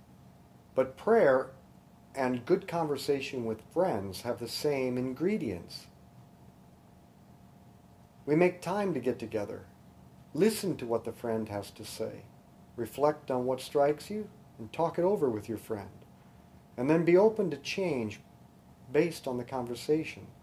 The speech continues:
and act on it with a resolution to put the salient point into practice. I want to invite family and friends into a good conversation.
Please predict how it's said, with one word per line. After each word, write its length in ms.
and 120
act 340
on 160
it 80
with 140
a 60
resolution 840
to 80
put 240
the 100
salient 640
point 380
into 120
practice. 640
I 200
want 260
to 200
invite 440
family 420
and 160
friends 540
into 420
a 60
good 240
conversation. 760